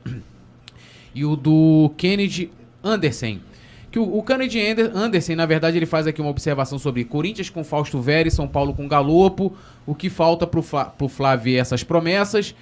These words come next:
Inclusive, Fausto Vera, que ficou no bolso do Rodinei, né? O Mário Assis, aí ele pergunta aqui, ó. "Saudações rubro-negras, Braz, por que o Fla não olha pro mercado sul-americano contratando jogadores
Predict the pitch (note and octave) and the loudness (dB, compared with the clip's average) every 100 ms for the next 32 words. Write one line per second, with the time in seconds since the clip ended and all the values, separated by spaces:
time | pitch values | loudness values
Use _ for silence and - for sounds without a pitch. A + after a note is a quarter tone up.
0 | - - - A#2+ C3 F3+ F#3 D#3 D#3 C#3+ | -20 -20 -14 -6 0 0 0 -4 -6 -8
1 | C#3 E3 F3 F3+ C3+ - C3+ C3+ C#3+ A#2 | -6 -6 -4 -4 -6 -8 -8 -6 -6 -4
2 | C3 - B2 B2+ A2+ E3+ E3 - - - | -4 -4 -4 -4 -4 -6 -6 -10 -18 -10
3 | D3 E3 F3 E3 F#3 F#3 F3 F3+ F3+ F3+ | -2 0 0 -2 -4 -2 0 0 0 0
4 | F3 F3+ F3 C3 G2 - - - - C#3 | 0 -2 0 0 0 -4 -18 -20 -6 -2
5 | C#3 B2+ D3 C3+ B2 A#2 D3 C#3+ A2 A2+ | -2 0 0 0 0 0 0 0 -2 0
6 | C#3+ D3+ - - E3 D#3+ D3 D3+ D#3 C#3 | 0 -2 -6 -2 -2 -2 -4 -4 -2 -2
7 | D3 D3+ D3+ D3+ C3+ C#3 C3+ - C#3 C#3 | -2 -2 -4 -6 -6 -4 -6 -4 -6 -4
8 | C#3+ - C3 D3+ D3 C3+ C3 C3+ C#3 C#3 | -6 -4 -6 -6 -6 -6 -6 -6 -4 -2
9 | C3+ A#2 A#2 C#3 D#3 D3 | -2 -2 0 0 0 -2